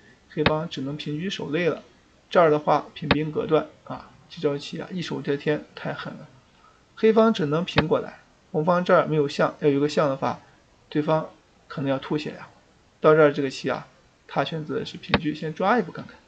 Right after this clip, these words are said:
对方一闪啊，这里炮的平七。这个棋也狠呀，到这儿继续抓啊。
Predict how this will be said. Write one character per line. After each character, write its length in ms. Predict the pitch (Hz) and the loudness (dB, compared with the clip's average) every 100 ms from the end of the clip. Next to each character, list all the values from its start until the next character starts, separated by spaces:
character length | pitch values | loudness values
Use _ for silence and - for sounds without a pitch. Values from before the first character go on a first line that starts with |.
| _ _ _ | _ _ _
对 120 | 156 | -6
方 160 | 156 175 | -4 -2
一 80 | 202 | -2
闪 220 | - - _ _ | -2 -8 _ _
啊， 200 | 131 135 - | -12 -12 -14
这 100 | - | -12
里 80 | 143 | -12
炮 180 | - 147 | -8 -8
的 60 | 135 | -4
平 160 | 147 | -6
七。 260 | 147 214 220 _ _ _ _ _ - | -4 -6 -6 _ _ _ _ _ -4
这 60 | |
个 80 | 202 | -2
棋 100 | - | 0
也 80 | 190 | 0
狠 240 | - - | -2 -6
呀， 160 | 160 - _ _ _ | -12 -18 _ _ _
到 140 | 175 | 0
这 80 | 180 | 2
儿 80 | 165 | 2
继 120 | 180 | 0
续 120 | 165 | -2
抓 280 | 151 147 147 - _ | 2 2 2 -4 _
啊。 200 | - - | -18 -18